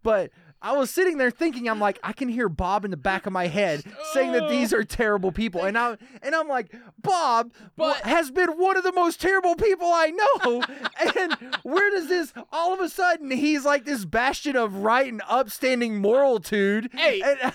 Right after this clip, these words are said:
Speaker 1: <laughs>
Speaker 2: I'm not saying I am. I'm saying that once you notice something, you can't not notice it from then on. Like,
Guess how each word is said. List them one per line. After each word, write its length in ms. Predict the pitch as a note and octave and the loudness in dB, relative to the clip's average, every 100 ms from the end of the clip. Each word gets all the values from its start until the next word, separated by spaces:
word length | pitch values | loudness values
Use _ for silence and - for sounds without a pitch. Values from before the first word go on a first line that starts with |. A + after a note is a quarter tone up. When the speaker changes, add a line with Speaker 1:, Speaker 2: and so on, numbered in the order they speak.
| - | -8
Speaker 1:
<laughs> 120 | - | -4
Speaker 2:
I'm 220 | C4+ D#4 | 0 2
not 280 | E4+ F#4+ G#4 | 2 0 -2
saying 440 | - E4 F4+ F#4+ | -4 -2 0 0
I 140 | E4 C#4 | -2 -2
am. 300 | C4+ G4 D4+ | -2 -4 -4
I'm 200 | A3+ B3+ | -4 -6
saying 480 | A#3 - F#4+ F#4+ C#4 | -8 -6 -6 -6 -6
that 240 | B3+ A#3+ - _ _ _ _ _ | -6 -8 -12 _ _ _ _ _
once 300 | F3+ D4+ F#4 E4 | -8 -8 -6 -10
you 80 | C#4+ | -8
notice 460 | A3 B3 F#4+ F#4+ | -4 -4 -4 -6
something, 380 | - B3+ - A#3 | -6 -6 -6 -10
you 120 | A#3 | -10
can't 380 | G3 - E4 C4 | -10 -8 -8 -8
not 340 | G#3 A#3 E4 G#3+ | -4 -4 -4 -4
notice 420 | G#3+ F#4 A#4+ - | -4 -2 -6 -6
it 140 | A3+ | -10
from 220 | G3 A#3 F#3 | -6 -6 -4
then 240 | G#3 G#3 | -6 -6
on. 300 | F3+ D#3 C#3+ | -8 -8 -8
Like, 260 | D3 G#3+ | -6 -8